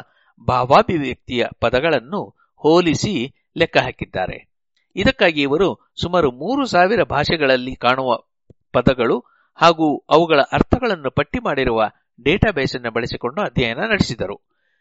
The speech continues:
ಇಂದಿಗೂ ಪ್ರಚಲಿತವಿರುವಂತಹ ಎರಡು ಸಾವಿರದ ನಾನೂರ ಎಪ್ಪತ್ನಾಲ್ಕು ಭಾಷೆಗಳಲ್ಲಿ ಕಾಣುವ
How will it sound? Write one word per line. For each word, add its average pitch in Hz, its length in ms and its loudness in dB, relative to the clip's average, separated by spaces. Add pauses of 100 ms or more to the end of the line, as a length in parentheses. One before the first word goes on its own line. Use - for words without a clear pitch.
(200)
ಇಂದಿಗೂ 277 440 0
ಪ್ರಚಲಿತವಿರುವಂತಹ 131 1040 0 (400)
ಎರಡು 165 220 2
ಸಾವಿರದ 170 400 2
ನಾನೂರ 170 360 0
ಎಪ್ಪತ್ನಾಲ್ಕು 147 640 -2
ಭಾಷೆಗಳಲ್ಲಿ 131 600 -2
ಕಾಣುವ 123 340 -6